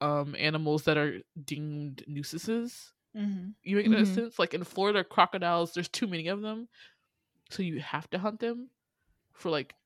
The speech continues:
Speaker 1: ecological preservation.
Speaker 2: Mm-hmm.
Speaker 1: And if you're gonna hunt them, I'm okay with people who hunt and, um, use the animal to its full extent.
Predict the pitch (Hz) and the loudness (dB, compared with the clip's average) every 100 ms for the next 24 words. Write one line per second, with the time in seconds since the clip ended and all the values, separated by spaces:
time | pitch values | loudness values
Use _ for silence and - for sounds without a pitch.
0 | - 175 170 160 160 - 143 - 151 165 | -12 -4 2 2 2 -6 -8 -6 -6 -4
1 | 143 143 - 180 208 233 _ _ 226 202 | -4 -4 -6 -8 -10 -14 _ _ -4 -2
2 | 190 208 - - _ 202 214 214 247 208 | -4 -8 -12 -20 _ 6 6 4 2 2
3 | 220 202 214 214 185 170 - - - - | 2 2 -2 -2 -2 -4 -8 -18 -20 -20
4 | - - 202 233 247 269 240 233 202 196 | -6 8 8 8 4 4 4 2 -4 -4
5 | 190 190 175 - 156 160 160 151 - 147 | -2 0 0 -2 -4 -2 -4 -6 -4 -2
6 | 147 143 139 - 165 185 185 180 156 170 | -2 -4 -12 -8 -2 -2 -2 0 0 2
7 | 165 - 156 - 180 165 147 - 170 190 | 0 -2 -8 0 2 2 -4 -4 -2 -2